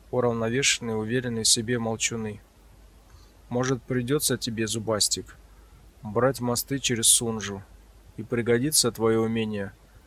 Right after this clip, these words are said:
лучше всех метать ножи и быстрее всех перерезать горло. Ни звука, ни вскрика подсмертного. А часового уже нет.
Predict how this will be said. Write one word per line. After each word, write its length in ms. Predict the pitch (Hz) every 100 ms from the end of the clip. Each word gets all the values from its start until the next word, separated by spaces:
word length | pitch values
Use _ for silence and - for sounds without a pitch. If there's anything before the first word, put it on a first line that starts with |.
| -
лучше 340 | - 113 - 113
всех 360 | - 139 131
метать 380 | 117 107 117 113
ножи 400 | 113 110 117 127 - - - - - - - -
и 100 | 117
быстрее 520 | 110 113 - 120 117
всех 240 | - 135
перерезать 580 | - 107 107 107 113 104
горло. 460 | 101 104 98 95 92 - - - - - - - - - - - - - - -
Ни 120 | 127
звука, 420 | 139 113 120 113 110
ни 160 | 110
вскрика 460 | 123 - 120 120 104
подсмертного. 840 | 110 107 - 107 101 - 98 101 - - - - - - - - - - - - -
А 100 | -
часового 500 | 107 120 - 123 135
уже 240 | 113 104 104
нет. 260 | 104 104